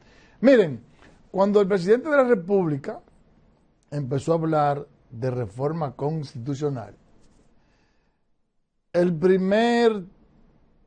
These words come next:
alegato que esbozó fue sobre la necesidad de crear un ministerio público independiente, robusto, institucional.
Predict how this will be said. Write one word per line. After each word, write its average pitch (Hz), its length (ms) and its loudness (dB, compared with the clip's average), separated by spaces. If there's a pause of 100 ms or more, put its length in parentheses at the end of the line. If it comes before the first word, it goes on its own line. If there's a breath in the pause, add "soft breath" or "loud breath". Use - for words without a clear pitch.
(420)
alegato 147 840 0 (300)
que 147 120 -2
esbozó 135 600 -4 (640)
fue 160 300 -2
sobre 156 340 -2
la 147 240 2
necesidad 170 840 -4 (640 soft breath)
de 139 340 -4
crear 143 560 -6 (640)
un 139 140 -6
ministerio 139 640 -6 (540)
público 170 560 -4
independiente, 127 1080 -6 (440 soft breath)
robusto, 156 760 2
institucional. 135 920 -4